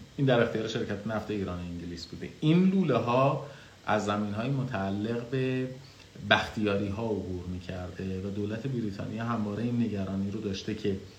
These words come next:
اه، به اینها حمله بشه، یعنی در واقع نیروهای بختیاری حمله بکنن، حالا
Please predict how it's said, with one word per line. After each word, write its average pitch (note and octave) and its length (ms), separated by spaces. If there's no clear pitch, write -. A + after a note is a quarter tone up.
اه، F#2+ 100
به F2+ 360
اینها A2+ 280
حمله A2+ 340
بشه، E2 300
یعنی F2+ 160
در F2+ 200
واقع F#2 440
نیروهای G2+ 360
بختیاری G2+ 500
حمله G2 320
بکنن، G2+ 500
حالا F#2 240